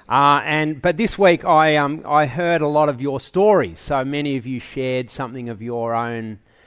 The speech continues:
you know, w-, photos of when you became Christian. Have a look at, have a look at this array of, um,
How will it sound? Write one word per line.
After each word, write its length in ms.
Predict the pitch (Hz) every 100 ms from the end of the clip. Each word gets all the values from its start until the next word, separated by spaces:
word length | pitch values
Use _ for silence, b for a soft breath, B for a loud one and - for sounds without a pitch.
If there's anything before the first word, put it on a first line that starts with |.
| b b
you 80 | 117
know, 100 | 120
w-, 220 | 117 - -
photos 580 | _ 165 170 165 151 143
of 140 | 113
when 180 | 151 160
you 80 | 143
became 400 | 131 123 143 131
Christian. 320 | 160 165 190
Have 160 | 220
a 20 | 214
look 140 | 196
at, 100 | 185 - - -
have 180 | 175 202
a 40 |
look 160 | 185 175
at 80 | 156
this 160 | -
array 560 | 135 131 135 127 110 95
of, 260 | 117 117
um, 360 | 117 107 104